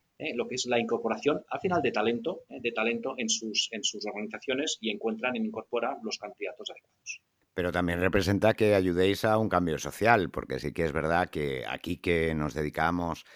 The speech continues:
Speaker 2: eh, con bastante frecuencia a los colectivos que lo tienen un poquito más difícil a la hora de incorporarse al mercado laboral,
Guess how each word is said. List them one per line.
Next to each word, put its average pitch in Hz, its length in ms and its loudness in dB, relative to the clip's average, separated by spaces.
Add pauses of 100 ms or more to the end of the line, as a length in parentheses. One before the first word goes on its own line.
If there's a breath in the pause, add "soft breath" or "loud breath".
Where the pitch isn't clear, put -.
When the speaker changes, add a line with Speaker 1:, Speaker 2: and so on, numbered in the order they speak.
(300 loud breath)
Speaker 2:
eh, 71 480 -2
con 69 180 -8
bastante 71 440 -4
frecuencia 76 760 0
a 65 300 -8
los 67 160 -6
colectivos 95 520 2
que 80 100 -4
lo 71 100 -2
tienen 82 220 -2
un 82 100 -4
poquito 78 320 -6
más 82 220 -4
difícil 87 540 -4
a 64 80 -2
la 67 140 -2
hora 76 200 -2
de 76 140 -2
incorporarse 80 600 -4
al 76 160 -2
mercado 80 680 -4
laboral, 78 540 0